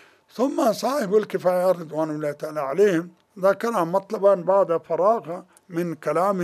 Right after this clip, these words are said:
ابن إدريس ورده، وحاصله أنه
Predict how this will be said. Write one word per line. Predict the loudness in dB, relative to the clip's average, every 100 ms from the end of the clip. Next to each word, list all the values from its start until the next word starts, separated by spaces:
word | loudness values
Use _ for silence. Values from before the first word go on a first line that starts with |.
| -6 -6
ابن | -6 -4
إدريس | -4 -2 0 0 0
ورده، | 0 0 0 -4 -8 -8 -8 _ _ _ _ -20 _ -2
وحاصله | 0 2 0 4 4 4 2 -4 -8 _ _ _ _ -8
أنه | -4 -4 0 0 0 -2